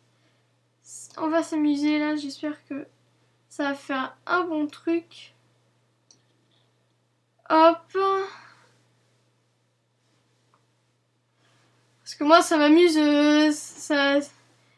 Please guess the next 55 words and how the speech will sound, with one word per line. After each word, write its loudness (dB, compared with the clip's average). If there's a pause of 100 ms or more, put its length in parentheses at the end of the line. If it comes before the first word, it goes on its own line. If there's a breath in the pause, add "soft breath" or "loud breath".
m'amuse 2
très 0
beaucoup 6
de 2
faire, 0
euh, 0 (1400 soft breath)
des, -2
des, 2
des 6
petits -8
trucs 0
comme -2
ça, 2
euh, 0
des -2
petits -2
combats 4
contre -2
vous. 4
C'est, -8 (480)
c'est -10
super 2
bien 4
de 0
faire -4
des -4
combats -4 (280 soft breath)
entre -4
abonnés. 0 (320 soft breath)
Bon, -2
n'hésitez 4
pas 8
à 8
me 8
dire 2
votre 0
équipe, 0
hein, 0
parce -6
que 2
y -12
en 4
a 6
qui -2
m'ont 2
proposé, 2
mais 2
je -2
suis -8
désolée, 2
j'ai -4
pas -2
pu -4
aller 2
dans, 0